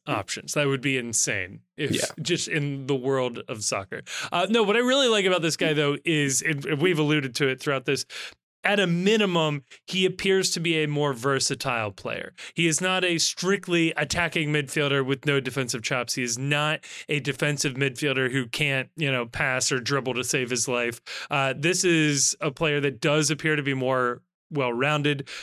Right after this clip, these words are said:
Speaker 1: Twenty-five years old, he should be in his prime. He is fighting for a chance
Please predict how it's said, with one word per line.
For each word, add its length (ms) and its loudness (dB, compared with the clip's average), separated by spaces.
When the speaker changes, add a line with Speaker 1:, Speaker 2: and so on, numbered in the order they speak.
Speaker 1:
Twenty-five 480 0
years 200 2
old, 220 2
he 100 0
should 180 -4
be 120 0
in 80 -4
his 220 -6
prime. 480 -2
He 260 0
is 220 -2
fighting 640 0
for 360 2
a 160 -2
chance 460 -2